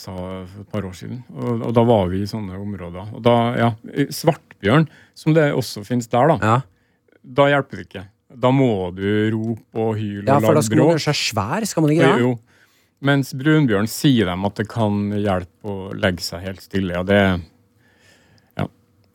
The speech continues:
Speaker 1: Men, eh, jeg hadde ikke sånn bjørnespray i sekken på den tiden.
Speaker 2: Ja, den der gassen, ja.
Speaker 1: Ja.
Speaker 2: Ja. Nei, for det er jeg litt spent på. Jeg har litt lyst til å være i en,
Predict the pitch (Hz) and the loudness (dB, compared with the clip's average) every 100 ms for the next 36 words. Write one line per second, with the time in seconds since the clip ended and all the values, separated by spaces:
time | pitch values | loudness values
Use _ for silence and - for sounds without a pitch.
0 | _ _ _ 117 113 107 107 107 107 113 | _ _ _ 2 4 4 0 0 2 2
1 | 95 98 104 110 110 107 87 - - - | 2 -4 -4 0 2 2 0 -6 -12 -6
2 | 104 92 95 110 110 - 110 107 107 113 | -2 0 0 -2 -6 -8 -10 -10 -8 -10
3 | - 95 90 98 104 113 101 - 104 98 | -8 -14 -14 -14 -8 -8 -8 -12 -18 -8
4 | 98 101 98 92 87 - 120 127 - 101 | -2 2 2 2 -2 -6 0 0 0 -16
5 | 101 95 98 - _ - 107 113 - 123 | -12 -4 -4 -4 _ -6 -2 0 2 4
6 | 127 127 - 113 90 - - 123 120 120 | 4 0 -2 -4 -4 -4 0 2 4 4
7 | 117 120 - - _ 131 131 127 127 143 | 4 2 -4 -20 _ -2 2 4 4 4
8 | 147 151 156 - _ 127 107 - 135 113 | 4 4 4 0 _ -4 -4 -2 0 0
9 | 95 113 120 117 113 113 117 113 110 | 2 0 0 0 2 2 2 0 0